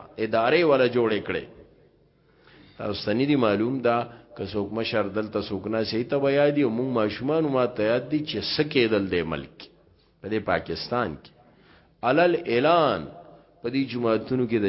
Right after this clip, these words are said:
جهاد خبره وه، ښکارا دا خلک جهاد له روانو، دلته غټې غټې ادارې چلې دي،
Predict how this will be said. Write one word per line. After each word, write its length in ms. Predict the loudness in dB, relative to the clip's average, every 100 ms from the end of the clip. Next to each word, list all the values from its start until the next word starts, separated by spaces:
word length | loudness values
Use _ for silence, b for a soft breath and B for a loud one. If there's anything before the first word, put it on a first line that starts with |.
| 0
جهاد 320 | -2 0 -2
خبره 340 | 0 -2 0 0
وه، 220 | -2 -6 -12 -20 -20 b b b b
ښکارا 880 | -16 -12 2 6 6 6 6 6 6 4 0 -10 -18 -20 -20 -10
دا 120 | -8
خلک 340 | -6 -4 -2 -2 -4
جهاد 460 | -4 -2 0 0 4
له 140 | 4
روانو، 480 | 6 6 4 2 -2 -6 -16 -20 -20 -20 _ _ _ _ _ _ _ _ _ _ _
دلته 340 | -2 -2 0 0
غټې 260 | 2 2 4
غټې 200 | 2 2 -2
ادارې 460 | 0 2 4 4 2
چلې 280 | 0 2 2 2
دي، 140 | -2